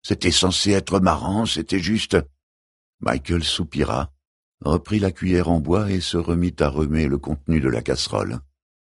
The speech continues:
Et puis la fille prend sa valise et disparaît pendant trois jours sans donner de nouvelles. Et le jeune marié se dit que peut-être il est possible qu'il soit à nouveau seul, que c'est fini. Et puis la fille daigne enfin lui écrire,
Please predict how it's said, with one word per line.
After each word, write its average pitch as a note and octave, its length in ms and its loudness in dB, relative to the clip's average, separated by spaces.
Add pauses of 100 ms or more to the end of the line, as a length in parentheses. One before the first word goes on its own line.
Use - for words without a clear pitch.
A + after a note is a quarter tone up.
(1120)
Et F2 80 4
puis A2 240 4
la A2 100 6
fille G#2+ 220 0
prend F2+ 180 2
sa D#2+ 200 0
valise C#2+ 500 0
et G2+ 80 0
disparaît C#2+ 500 -2
pendant B1+ 300 -4
trois B1 260 -2
jours C2+ 280 -4
sans C#2 180 0
donner B1 240 -2
de G#1+ 80 -8
nouvelles. A#1 460 -2 (640)
Et D2+ 80 -2
le C#2+ 120 2
jeune F2+ 180 4
marié G#2 260 4
se G#2+ 140 0
dit G2 140 -4
que - 100 0
peut-être - 560 -2
il A2 140 0
est A2 40 2
possible G#2+ 540 -2
qu'il F#2+ 240 -4
soit - 300 0
à F#2 60 2
nouveau E2+ 280 2
seul, C#2 500 0 (520)
que C#2 100 -2
c'est D#2 180 0
fini. C2+ 480 -2 (920)
Et - 40 -4
puis F#2+ 240 4
la F#2 120 6
fille F#2+ 240 0
daigne E2 280 2
enfin D#2 280 0
lui C#2 200 0
écrire, G#2 440 0